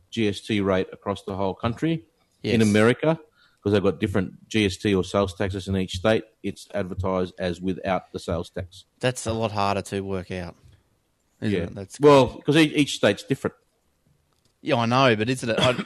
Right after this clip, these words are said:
Speaker 2: <coughs> I'd rather know what the, the f-, total price
Speaker 1: Well, that's the
Speaker 2: was.
Speaker 1: thing. When you buy something in the States, you look at, you look at the price tag and you think, "Oh, that's not bad."
Speaker 2: Mm.
Speaker 1: And so you grab it, you,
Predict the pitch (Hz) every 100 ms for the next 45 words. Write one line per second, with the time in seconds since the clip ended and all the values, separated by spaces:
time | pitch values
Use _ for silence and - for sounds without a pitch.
0 | - - - 113 127 131 113 107 123 113
1 | 104 107 - 101 95 101 _ _ - 110
2 | - _ _ - 110 101 92 113 160 185
3 | - 127 165 110 - - - 156 135 170
4 | 165 139 107 101 98 - 127 117 143 143
5 | 101 120 147 160 101 101 117 147 - 113
6 | 101 104 131 160 127 147 - 95 95 95
7 | 156 - _ 131 127 110 - 101 - 101
8 | 90 120 123 113